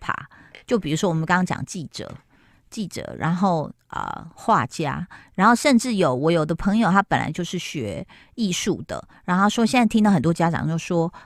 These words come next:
不要让小孩学画画，因为没有用，接下来A I都会画了这样子哦。当然我相信还是有很多的画家是坚持，就是说，呃，手绘跟就是A I出来的应该会不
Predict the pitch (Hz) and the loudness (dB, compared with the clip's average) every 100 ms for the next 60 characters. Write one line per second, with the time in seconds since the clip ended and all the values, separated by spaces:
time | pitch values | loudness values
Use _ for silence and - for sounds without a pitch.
0 | _ 214 262 269 226 123 147 139 156 170 | _ 4 6 6 4 2 0 -2 -2 -2
1 | 165 - 190 196 170 156 143 156 - 185 | -2 -4 -2 -2 0 -2 -4 -6 -4 -4
2 | 185 185 - 170 165 160 156 160 143 135 | 0 0 2 2 2 0 -2 -2 -4 -2
3 | 151 - - - 156 - 135 - - _ | -2 -2 -6 -10 -8 -8 -10 -12 -14 _
4 | _ _ _ - - - _ - 349 285 | _ _ _ -12 -12 -20 _ 4 6 6
5 | 135 117 233 240 254 214 175 180 202 175 | 2 0 4 4 4 2 2 0 0 0
6 | - 175 170 160 202 165 156 139 165 196 | -2 -4 -4 0 0 0 0 -2 -2 -6
7 | - 196 196 196 - 123 151 151 147 - | -2 0 2 2 -2 -6 -4 -4 -4 -4
8 | 139 135 147 - - - _ _ - 135 | -2 -2 -6 -10 -20 -20 _ _ -8 -6
9 | - - - - - - 180 - - _ | -6 -8 -2 -2 -2 0 0 -2 -12 _
10 | _ _ _ 208 185 185 - _ _ _ | _ _ _ 2 2 2 -4 _ _ _
11 | _ _ - 185 - 170 120 65 _ _ | _ _ -8 -6 -6 -8 -8 -10 _ _
12 | _ _ _ _ _ _ _ _ _ _ | _ _ _ _ _ _ _ _ _ _
13 | - 202 190 190 - 170 127 - - - | 2 4 6 4 0 0 -2 -6 -14 -18
14 | _ _ 185 180 170 175 - 220 | _ _ -4 0 2 2 -2 -6